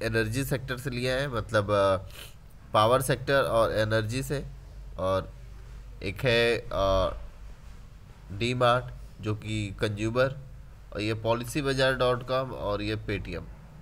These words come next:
ये दोनों लगभग, लगभग ऑनलाइन सर्विसेज ही है।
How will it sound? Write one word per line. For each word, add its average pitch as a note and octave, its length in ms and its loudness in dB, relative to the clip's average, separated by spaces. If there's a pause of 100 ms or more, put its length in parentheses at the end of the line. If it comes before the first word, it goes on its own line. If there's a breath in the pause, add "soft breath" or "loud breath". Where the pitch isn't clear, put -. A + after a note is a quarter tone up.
(520)
ये F#2+ 160 -4
दोनों G#2 320 -2
लगभग, G#2 280 -2
लगभग G#2 220 0
ऑनलाइन G#2 640 0
सर्विसेज G#2+ 560 -4
ही B2+ 160 -2
है। A2+ 200 -4